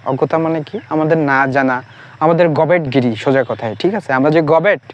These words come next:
আমরা যখন একটু একটু করে জানা শুরু করি, তখন আমরা বুঝতে পারি যে আমরা কতটা গদ-, গবেট। আমাদের তখন অজ্ঞতাটা আমাদের চোখের সামনে আসে, পৃথিবী এত সুন্দর,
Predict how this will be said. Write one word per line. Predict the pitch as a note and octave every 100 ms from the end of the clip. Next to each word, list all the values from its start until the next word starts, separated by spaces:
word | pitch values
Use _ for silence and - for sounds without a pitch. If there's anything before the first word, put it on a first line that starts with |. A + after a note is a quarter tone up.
| - - -
আমরা | D3 D#3+
যখন | E3+ G3+
একটু | F3+ -
একটু | F#3+ G3
করে | G3+ G3+
জানা | E3 E3+
শুরু | F#3 G#3+ G#3
করি, | A#3 C#4 - - - -
তখন | G#3 G#3+ A#3
আমরা | G#3+ G3+
বুঝতে | F#3 D#3 - F#3+
পারি | F#3+ D#3
যে | D#3+
আমরা | D#3+ E3
কতটা | E3 -
গদ-, | D3 B2 A#2 A#2+
গবেট। | C3+ B2+ B2 - - - - - -
আমাদের | C#3+ D#3 E3+ E3+ F3 - - - - -
তখন | E3 F#3+
অজ্ঞতাটা | F#3 D#3+ E3 D#3 E3+ F#3
আমাদের | F3 F3
চোখের | - D#3+ D#3+ -
সামনে | E3+ E3+
আসে, | D3+ - D3 B2+
পৃথিবী | - F#3 G#3 G#3 A3
এত | D#3+ D#3 F3+
সুন্দর, | F3 E3+ E3 D3+